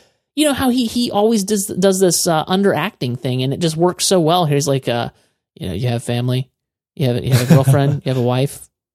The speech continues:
Speaker 1: I'm, I'm gonna kill her. You know that, right?" I mean, it was just, it was just so great. It was wonderful. It was just wonderful. And especially after the over-the-top villain of <clears throat> M I two, I mean, it just works so well, just so well.
Speaker 2: I remember seeing this film in theaters. It was one of the first action films I saw in theaters, and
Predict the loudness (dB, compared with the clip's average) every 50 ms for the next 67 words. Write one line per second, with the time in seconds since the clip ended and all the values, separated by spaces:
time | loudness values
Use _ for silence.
0 | _ _ _ -16 -14 -12 -6 -4 -4 -2 -2 -2 -2 -2 -2 -2 -2 -2 -4 -4
1 | -4 -4 -4 -4 -6 -10 -12 -8 -4 -2 -2 -2 -4 -6 -8 -10 -8 -6 -6 -6
2 | -8 -8 -14 -20 _ _ _ _ 0 0 0 2 2 0 2 0 0 2 2 2
3 | 2 4 2 2 2 4 4 4 4 4 2 0 2 4 4 4 4 2 0 -2
4 | -2 0 0 0 0 0 -2 -2 -2 0 2 4 4 4 2 0 -4 -6 -10 -12
5 | _ _ _ _ _ -6 -6 -6 -4 -2 -4 -4 -4 -4 -4 -2 0 0 0 0
6 | -2 -4 -8 -10 _ _ _ _ _ _ _ _ _ _ -20 _ _ _ _ _
7 | _ 0 2 2 2 4 2 2 2 4 2 2 2 2 2 2 2 2 2 2
8 | 2 4 6 6 6 6 4 2 0 -2 -2 -4 -4 -2 -2 0 2 2 4 2
9 | 2 2 2 0 2 0 0 0 -2 -4 -4 -2 0 0 0 2 0 0 0 -2
10 | -2 -2 -2 -4 -4 0 0 -2 0 0 -2 -2 -2 -2 -2 0 2 2 2 2
11 | 0 -2 -4 -6 -10 -14 _ -10 -6 -6 -4 -4 -4 -6 -6 -2 2 4 6 6
12 | 6 6 6 4 4 4 4 4 4 4 6 4 4 2 0 -2 0 2 4 4
13 | 4 4 4 2 2 0 0 0 -2 0 2 2 2 2 2 2 2 0 0 0
14 | -2 0 2 2 2 2 2 -2 -4 -2 0 0 0 2 2 0 0 0 -2 -2
15 | 0 0 0 0 0 0 0 0 0 2 2 2 0 0 0 0 0 2 0 0
16 | 0 0 0 0 -2 -4